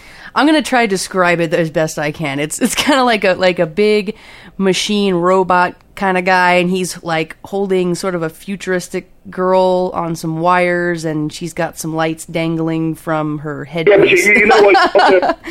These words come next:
Speaker 2: You also have to, you also have to kinda say, like, when you see the C D, you don't even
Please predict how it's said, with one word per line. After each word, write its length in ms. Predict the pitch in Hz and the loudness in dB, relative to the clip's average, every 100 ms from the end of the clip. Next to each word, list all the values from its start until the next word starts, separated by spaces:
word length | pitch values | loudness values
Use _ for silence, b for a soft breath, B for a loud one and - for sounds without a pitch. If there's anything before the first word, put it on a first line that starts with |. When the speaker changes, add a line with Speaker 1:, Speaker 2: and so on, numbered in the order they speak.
| 349 | 0
Speaker 2:
You 80 | - | 4
also 440 | 190 190 180 170 | 4 4 0 0
have 200 | 160 156 | 0 0
to, 80 | 143 | 0
you 120 | 127 | 2
also 260 | 160 180 175 | 4 6 4
have 100 | 165 | 4
to 60 | - | 0
kinda 280 | 143 127 - | 0 0 0
say, 220 | 131 127 113 | 4 6 6
like, 260 | 101 - B B B - | 4 0 B B B -2
when 120 | 165 | 2
you 80 | 160 - | 2 2
see 120 | 202 | 2
the 80 | 165 - | 2 0
C 140 | 165 156 | -6 -2
D, 260 | 196 202 147 | -2 0 2
you 80 | |
don't 160 | 170 165 | 2 2
even 180 | 143 | -2